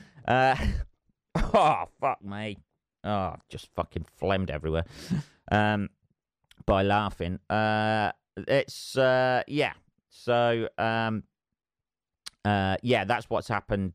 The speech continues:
Uh, uh, that's what's happened this week, uh, in China, which, which does seem sort of like a very sort of wrath of God. I've just spat my fucking chewing gum out. Uh, ah, Jesus. Uh,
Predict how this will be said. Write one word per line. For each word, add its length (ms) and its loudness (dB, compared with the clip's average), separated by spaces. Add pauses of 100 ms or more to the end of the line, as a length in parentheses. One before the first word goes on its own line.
Uh, 440 2
uh, 520 0
that's 240 -4
what's 180 -6
happened 380 -4
this 260 -4
week, 280 -4 (560)
uh, 400 2
in 180 -2
China, 480 0
which, 460 -2
which 480 -2
does 220 4
seem 520 -2 (200)
sort 400 0
of 80 -4
like 280 0
a 80 2
very 500 0 (260)
sort 260 2
of 260 -2
wrath 400 -2
of 240 -2
God. 300 4 (140)
I've 100 -20
just 200 -16
spat 300 -6
my 100 -4
fucking 360 -8
chewing 300 -4
gum 120 -6
out. 120 -4 (600)
Uh, 340 2 (420)
ah, 280 2
Jesus. 400 -6 (420)
Uh, 360 2